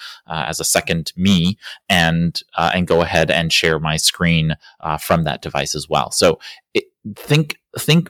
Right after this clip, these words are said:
beyond the borders of how mobile productivity and mobile technologies are, y-, you're currently utilizing them, and seeing how you can actually create workflows that increase and speed up the workflow process so that you're able to better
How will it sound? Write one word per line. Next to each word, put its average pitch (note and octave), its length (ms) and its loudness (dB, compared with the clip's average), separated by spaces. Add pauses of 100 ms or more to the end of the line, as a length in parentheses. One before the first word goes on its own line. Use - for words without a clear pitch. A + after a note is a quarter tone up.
(120)
beyond G#2+ 680 4
the F2+ 140 0
borders F2+ 560 2
of D#2+ 520 2 (220)
how F2 680 0
mobile F#2 340 4
productivity E2+ 760 0
and E2 80 0
mobile F2 220 0
technologies E2+ 880 0
are, D#2+ 420 2 (160)
y-, G2 220 -14
you're F#2+ 140 -6
currently G#2+ 440 0
utilizing E2 640 2
them, D#2+ 160 0
and E2 100 0
seeing G#2+ 280 2
how F#2 200 0
you F2 140 -2
can E2+ 140 -2
actually E2+ 300 -2
create - 280 0
workflows G#2 640 0 (280)
that F2+ 260 2
increase B2+ 560 2
and F2 100 -2
speed - 380 0
up F#2+ 160 2 (180)
the E2 220 0
workflow F2+ 580 2
process - 580 0 (180)
so - 160 0
that E2+ 140 2
you're F2+ 160 0
able G2 260 2
to - 100 0
better E2+ 420 2